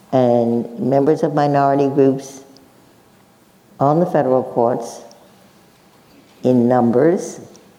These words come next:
not as one at a time curiosities. I think he appointed over twenty-five women to district court judgeships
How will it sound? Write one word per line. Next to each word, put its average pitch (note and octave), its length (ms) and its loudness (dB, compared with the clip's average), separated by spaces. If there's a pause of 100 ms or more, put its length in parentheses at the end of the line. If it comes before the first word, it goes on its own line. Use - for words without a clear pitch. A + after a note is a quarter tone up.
(400)
not A#2 340 -2
as C#3+ 180 2
one C3 260 2
at B2+ 120 2
a B2 60 -2
time A#2+ 380 -2
curiosities. - 1120 -4 (1500)
I C#3+ 80 0
think D#3+ 240 0
he D3 160 4
appointed C#3+ 480 0
over D3 300 0
twenty-five C3+ 600 0
women C3 400 2
to A#2+ 220 2
district C#3+ 400 0
court C#3+ 280 0
judgeships D3 640 -2